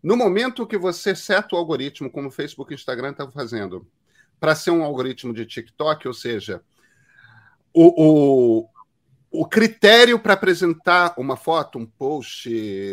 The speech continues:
um vídeo, et cetera, pra você passa a ser o assunto,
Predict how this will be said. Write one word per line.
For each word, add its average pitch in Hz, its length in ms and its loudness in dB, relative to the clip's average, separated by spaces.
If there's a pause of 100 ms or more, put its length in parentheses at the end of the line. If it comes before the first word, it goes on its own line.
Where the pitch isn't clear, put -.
(200)
um 113 200 -4
vídeo, 127 480 -6
et 120 80 -12
cetera, 143 400 -8
pra 143 140 -6
você 131 520 -4 (180)
passa 170 280 -2
a - 20 -14
ser - 360 -6
o 131 120 -4
assunto, 123 880 -6